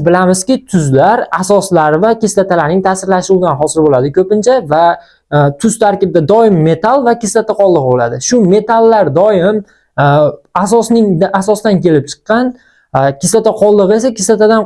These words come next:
qolgan deb qaraydigan bo'lsak, tuzlarni shu guruh, e, xususiyatiga qarab to'rtta guruhga ajratsak bo'ladi. Birinchisi, kuchli asosdan hosil bo'lgan metal hamda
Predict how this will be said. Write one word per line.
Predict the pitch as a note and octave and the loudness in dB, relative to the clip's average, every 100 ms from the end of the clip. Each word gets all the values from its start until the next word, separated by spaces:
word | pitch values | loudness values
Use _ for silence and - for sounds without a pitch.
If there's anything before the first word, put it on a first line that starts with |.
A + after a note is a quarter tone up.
| G#3+ | 0
qolgan | G3+ G3 F#3 E3 | 0 2 0 2
deb | F3+ F3+ | 0 -2
qaraydigan | F#3 F#3 F3 E3+ D3+ C#3 | -2 0 0 0 0 2
bo'lsak, | E3+ D3 - A3 C4+ _ - | 2 0 0 -2 -2 _ -2
tuzlarni | G3 G#3 F#3+ F#3+ A#3 | 0 2 0 0 -2
shu | - G3 F3+ | -2 0 0
guruh, | F#3 F#3 - E3 | 0 -4 -6 -2
e, | D#3+ D3+ | 0 -2
xususiyatiga | - G3 G3+ G3 F#3+ | -2 0 0 0 0
qarab | F#3+ A3+ - | 0 -2 -2
to'rtta | B3 - G#3+ | -2 -2 -2
guruhga | G3 F#3+ G3 | 0 0 -2
ajratsak | F#3+ E3 - F3+ F3 | 0 -2 -2 -2 0
bo'ladi. | D3+ B2+ A#2+ _ _ - | 0 0 -6 _ _ 0
Birinchisi, | A3+ A3+ - C#3+ - - - | 2 2 0 -4 -4 -14 -16
kuchli | - A#3+ A#3+ G#3+ | -4 0 2 0
asosdan | G#3 G3 F#3+ F#3 | -4 -2 0 0
hosil | G3 F#3 E3+ | 0 0 0
bo'lgan | D#3 D3 C3 C3 | 0 0 0 0
metal | B2+ A#3+ B3 | 0 -2 -2
hamda | G#3+ | -2